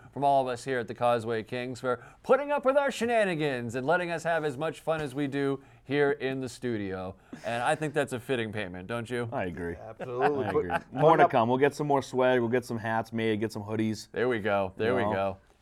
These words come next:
Speaker 1: Have to have a contest of some sort. We'll
Speaker 2: Get
Speaker 1: figure
Speaker 2: these,
Speaker 1: that
Speaker 2: get
Speaker 1: out.
Speaker 2: these great cameramen their own jerseys,
Speaker 3: Absolutely.
Speaker 2: their own hoodies, whatever.
Speaker 3: Putting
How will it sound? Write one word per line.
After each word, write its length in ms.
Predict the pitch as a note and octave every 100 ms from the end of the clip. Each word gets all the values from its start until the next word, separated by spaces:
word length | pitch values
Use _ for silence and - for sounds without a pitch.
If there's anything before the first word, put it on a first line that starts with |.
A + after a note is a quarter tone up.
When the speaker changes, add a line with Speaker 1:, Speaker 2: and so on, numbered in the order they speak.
| -
Speaker 1:
Have 140 | A#2+
to 60 | A#2
have 80 |
a 40 | G2+
contest 440 | B2 A2+ G#2 G2
of 80 | F2+
some 180 | G#2+ G2
sort. 180 | G#2 F#2
We'll 80 | E3+
Speaker 2:
Get 80 | A#2+
Speaker 1:
figure 180 | F#3+
Speaker 2:
these, 80 | F3+
Speaker 1:
that 140 | E3 D#3
Speaker 2:
get 100 | C#3+
Speaker 1:
out. 60 |
Speaker 2:
these 100 | C3
great 300 | A2+ C3+ C3
cameramen 500 | B2 C#3 B2+ B2 B2
their 200 | A#2+ A#2
own 180 | A#2+ A#2
jerseys, 380 | A2 A#2+ A#2+ A#2
Speaker 3:
Absolutely. 320 | A#2+ A2+ A#2 A#2+
Speaker 2:
their 200 | A#2+ A#2+
own 60 | A#2
hoodies, 60 |
whatever. 400 | A#2 A#2 A#2 A#2+ A2+
Speaker 3:
Putting 160 | -